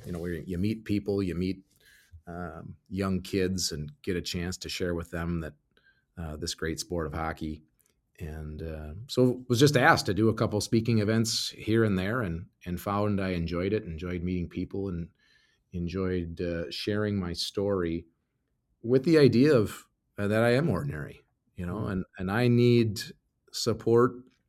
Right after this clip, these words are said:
Speaker 1: in the decisions I make on a daily basis,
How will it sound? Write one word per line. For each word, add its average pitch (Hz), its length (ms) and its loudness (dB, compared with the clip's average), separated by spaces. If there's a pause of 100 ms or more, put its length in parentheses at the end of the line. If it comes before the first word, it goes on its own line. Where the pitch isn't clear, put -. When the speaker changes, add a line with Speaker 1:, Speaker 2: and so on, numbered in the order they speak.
(720)
Speaker 1:
in 101 140 0
the 95 80 0
decisions 104 500 0
I 101 160 0
make 101 320 0
on 101 120 0
a 101 60 0
daily 101 360 2
basis, 98 640 -2